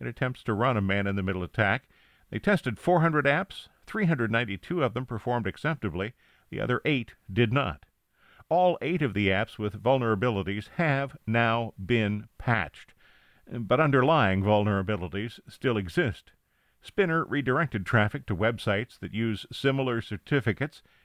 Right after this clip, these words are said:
and then analyzed the encrypted traffic to determine whether the host name check was done correctly. It was able to obtain information without needing a single certificate.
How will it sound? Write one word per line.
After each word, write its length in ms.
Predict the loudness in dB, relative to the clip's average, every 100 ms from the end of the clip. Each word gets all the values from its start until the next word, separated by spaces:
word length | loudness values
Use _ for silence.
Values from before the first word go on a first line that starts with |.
| _
and 80 | -10
then 140 | -8 -4
analyzed 600 | -2 2 4 4 2 -4
the 140 | -6
encrypted 500 | -6 -6 -6 -8 -14 -6
traffic 440 | 0 0 0 -6 -10 -6
to 200 | -4 -4
determine 560 | -4 0 2 2 -2
whether 280 | -2 0 0
the 140 | -2
host 320 | -6 -8 -10 -4
name 200 | -4 -2
check 360 | -2 -4 -4 -8
was 180 | -8
done 300 | -2 0 0
correctly. 680 | -6 -8 -8 -10 -6 -4 -4 -8 _ _ _ _ -20
It 120 | -12
was 180 | -4 0
able 260 | 2 0
to 220 | -2 -2 -2
obtain 360 | -2 -2 -2
information 560 | -2 -4 -4 -4 -4 -6
without 380 | -2 -2 -4 -4
needing 420 | -4 -4 -6 -8
a 120 | -12
single 460 | -10 -8 -6 -6 -10
certificate. 680 | -10 -10 -2 0 0 -2 -4